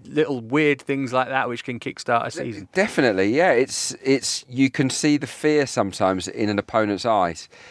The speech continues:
Speaker 2: when they've been cruising. They're, they're, they're loving life, they're two nil up, they think it's done. And then you just put, you get that little bit of luck from somewhere, and suddenly the body language changes, they retreat often,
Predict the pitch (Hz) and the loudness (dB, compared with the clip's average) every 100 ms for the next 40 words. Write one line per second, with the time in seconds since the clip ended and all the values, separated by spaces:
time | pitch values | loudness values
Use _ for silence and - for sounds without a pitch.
0 | - - 98 107 104 104 104 - - 113 | -20 -8 0 4 4 2 0 -4 0 0
1 | 131 123 117 - - 160 139 101 78 - | 2 -2 -4 -8 0 2 2 0 -8 -10
2 | - 98 104 92 107 95 92 - _ 98 | -8 2 2 4 2 2 -2 -12 _ -20
3 | - 120 123 147 127 110 117 110 104 - | -6 0 2 4 4 4 2 0 -6 0
4 | 143 127 117 113 113 104 - - - - | 2 4 4 4 2 0 -4 -20 -18 -2
5 | 131 120 123 101 92 - - 95 69 - | -2 0 -2 0 -6 -6 0 0 0 -8
6 | _ _ - - 110 101 123 117 113 143 | _ _ -16 -4 -2 2 2 2 0 -2
7 | _ - 123 120 143 131 123 147 170 165 | _ -16 -12 -4 0 2 2 2 2 2
8 | 160 117 120 110 - 113 - 127 123 90 | 2 2 2 0 -2 -8 0 0 2 2
9 | 82 - 98 - 156 170 143 107 90 - | 2 2 -4 0 0 2 4 2 0 -10
10 | - - - 127 120 117 113 110 110 - | -16 -12 -2 0 2 2 2 2 -2 -2
11 | - 117 117 117 104 107 98 98 - - | 0 2 2 -2 -2 0 0 -4 -6 0
12 | 123 123 - 107 - - 110 107 110 | 2 2 2 -2 -2 0 2 2 -2